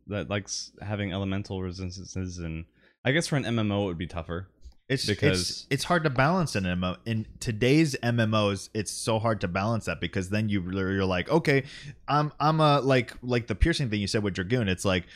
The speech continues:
Speaker 2: "Okay, so what happens if I go into a fight and Dragoon is not wanted? I'm a Dragoon main. Now people don't want me."
Speaker 1: Yeah.
Speaker 2: You know? So that's not, that's not good in today's M M Os.
Speaker 1: No,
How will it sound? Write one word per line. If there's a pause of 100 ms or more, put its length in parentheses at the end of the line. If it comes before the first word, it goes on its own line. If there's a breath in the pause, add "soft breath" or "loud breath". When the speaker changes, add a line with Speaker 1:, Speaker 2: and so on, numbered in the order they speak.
(180 loud breath)
Speaker 2:
"Okay,
so
what
happens
if
I
go
into
a
fight
and
Dragoon
is
not
wanted? (320 loud breath)
I'm
a
Dragoon
main.
Now
people
don't
want
me." (560)
Speaker 1:
Yeah.
Speaker 2:
You
know?
So
that's
not, (200)
that's
not
good
in
today's
M
M
Os.
Speaker 1:
No,